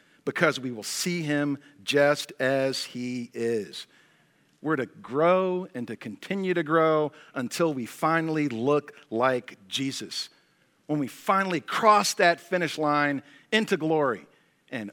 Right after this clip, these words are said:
oh, I want to see him, right? <laughs> To look upon his face.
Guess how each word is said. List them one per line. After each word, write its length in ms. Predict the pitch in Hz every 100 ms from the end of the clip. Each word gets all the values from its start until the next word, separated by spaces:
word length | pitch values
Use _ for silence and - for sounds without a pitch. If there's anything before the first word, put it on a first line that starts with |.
| -
oh, 280 | 143 165 151
I 180 | 113
want 380 | 101 113 139 147
to 120 | 117
see 220 | - 135 127
him, 240 | 113 90
right? 280 | 104 117 131 135
<laughs> 60 | - - _ _ _ _ -
To 80 | 117
look 420 | 107 131 190 190
upon 320 | 143 - 160
his 160 | 143 -
face. 520 | 143 143 104 -